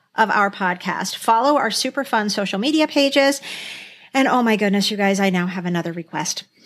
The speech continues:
Sign up for even more fun P C P S and Gen X news delivered straight to your inbox. You can sign up easily via our website at pop preservationists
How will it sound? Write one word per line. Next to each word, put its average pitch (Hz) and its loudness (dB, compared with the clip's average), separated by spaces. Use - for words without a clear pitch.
Sign 233 4
up 190 0
for - -8
even 208 -2
more 202 0
fun 175 -2
P 208 -6
C 208 -2
P 196 -4
S 180 2
and 208 0
Gen 202 2
X 202 0
news 175 0
delivered 202 -2
straight - 0
to 233 -4
your 214 -2
inbox. 240 2
You 208 -2
can 254 0
sign 233 2
up - -2
easily 233 4
via 185 2
our 277 2
website 175 0
at 175 -6
pop - -4
preservationists 202 0